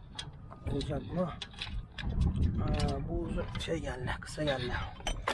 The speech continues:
O zaman burada bir on altı, on yedi mi olması lazım. On dört, on beş, on dört varmış.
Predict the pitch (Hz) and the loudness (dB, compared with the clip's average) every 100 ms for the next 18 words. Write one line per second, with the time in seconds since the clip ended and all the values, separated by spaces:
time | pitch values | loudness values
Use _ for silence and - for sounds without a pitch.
0 | - - - - - - - 156 147 147 | 4 4 4 0 -2 0 2 4 4 4
1 | 175 - - - - - - - - - | 4 4 -4 -20 -16 -12 -4 2 2 2
2 | - - - - 175 165 156 160 156 160 | -2 0 6 6 6 2 4 6 6 6
3 | 151 - 175 - - - - - - - | 6 2 -2 -6 -18 -10 -6 0 0 4
4 | 165 170 156 160 165 160 165 160 151 - | 4 6 4 6 8 8 8 4 -2 -4
5 | 139 139 151 170 - - - - - - | 0 6 8 8 6 -4 -8 -12 -6 -4
6 | - - - - 156 156 160 151 160 160 | -4 -10 -8 0 2 4 4 4 6 6
7 | 156 165 - - - - - - 165 156 | 4 2 -2 -6 -10 -14 -14 -2 4 6
8 | 151 151 151 143 156 170 - | 6 2 0 2 2 0 -6